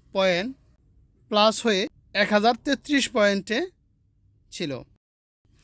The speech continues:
এদিকে ডিএস থার্টি ইনডেক্স চার পয়েন্ট মাইনাস হয়ে সতেরোশো একচল্লিশ পয়েন্টে ছিল। গতকাল ট্রেড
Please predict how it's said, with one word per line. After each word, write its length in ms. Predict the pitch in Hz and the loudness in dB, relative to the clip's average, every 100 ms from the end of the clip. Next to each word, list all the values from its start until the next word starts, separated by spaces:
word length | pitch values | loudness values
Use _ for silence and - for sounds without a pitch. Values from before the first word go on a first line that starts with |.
| _ - | _ -14
এদিকে 300 | 180 185 196 214 - _ 175 170 | -4 -2 0 -2 -4 _ -10 0
ডিএস 280 | 208 202 196 208 | 2 2 0 2
থার্টি 260 | 214 240 - 202 | 2 2 -4 -4
ইনডেক্স 340 | 185 185 226 - - _ _ _ - | -2 -2 -2 -8 -20 _ _ _ -4
চার 220 | 202 202 214 - | 2 4 2 -2
পয়েন্ট 260 | 190 185 196 180 | -4 -2 -2 -2
মাইনাস 360 | 165 180 208 - - _ _ _ _ _ _ _ _ _ - | -2 -2 -4 -6 -16 _ _ _ _ _ _ _ _ _ -4
হয়ে 220 | 190 190 294 - - | 0 0 -2 -8 -8
সতেরোশো 460 | - 226 277 214 196 294 - 226 | -2 -2 -2 -2 -2 -4 -4 -6
একচল্লিশ 380 | - 208 196 196 | -4 -6 -6 -6
পয়েন্টে 300 | 180 156 156 147 | -4 -4 -6 -10
ছিল। 140 | 151 127 - _ _ _ _ _ 170 | -12 -12 -14 _ _ _ _ _ 0
গতকাল 400 | 196 262 240 247 370 - _ _ _ _ _ | 0 2 2 2 2 -12 _ _ _ _ _
ট্রেড 260 | - 185 | -6 -4